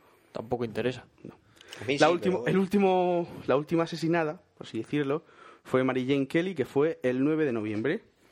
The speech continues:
Speaker 2: de mil ochocientos ochenta y ocho también. Esta última, mm,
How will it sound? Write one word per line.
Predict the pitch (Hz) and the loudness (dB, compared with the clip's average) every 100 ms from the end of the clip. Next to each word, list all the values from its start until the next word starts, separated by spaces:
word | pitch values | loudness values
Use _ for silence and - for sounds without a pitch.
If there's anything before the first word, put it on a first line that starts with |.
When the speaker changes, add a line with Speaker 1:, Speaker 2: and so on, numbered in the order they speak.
| _ - - _ _ - | _ -20 -20 _ _ -8
Speaker 2:
de | 107 | -2
mil | 107 110 | 0 -2
ochocientos | - 107 104 101 | -4 -6 -4 -4
ochenta | 104 98 | -6 -8
y | 101 | -8
ocho | 90 | -8
también. | 98 101 - _ _ _ _ _ _ - - - | -8 -8 -12 _ _ _ _ _ _ -20 -8 -2
Esta | 160 170 | 0 2
última, | 165 180 190 196 202 202 _ _ _ _ _ - | 0 0 0 0 0 -4 _ _ _ _ _ -2
mm, | 147 135 131 127 | 0 0 -2 -4